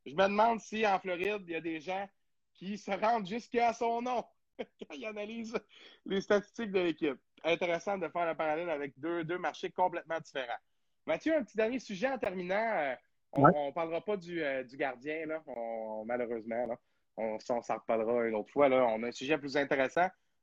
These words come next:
Speaker 1: dont on a mis la table, là, lors du, euh, premier segment avec Cédric Ouellette. Je parle ici de la course au trophée Calder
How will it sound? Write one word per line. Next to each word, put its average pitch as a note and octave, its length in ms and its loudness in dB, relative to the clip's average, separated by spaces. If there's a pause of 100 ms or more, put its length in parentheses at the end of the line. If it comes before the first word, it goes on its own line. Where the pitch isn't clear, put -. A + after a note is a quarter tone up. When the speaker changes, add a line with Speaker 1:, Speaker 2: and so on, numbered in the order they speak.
Speaker 1:
dont D#3+ 160 2
on F3 120 0
a E3+ 60 0
mis F#3 100 -2
la E3+ 140 2
table, F3+ 360 0
là, F3 80 -6
lors D#3 160 -6
du, C#3 300 -12
euh, B2 140 -10
premier D3+ 260 -10
segment D3+ 260 -6
avec D3+ 160 -4
Cédric C#3+ 300 -8
Ouellette. C#3+ 260 0 (380)
Je - 80 -20
parle E3 160 4
ici G3 180 -8
de G3+ 60 -8
la G3+ 100 2
course A#3+ 360 -6
au G3 40 0
trophée F#3+ 300 -6
Calder F#3 580 -2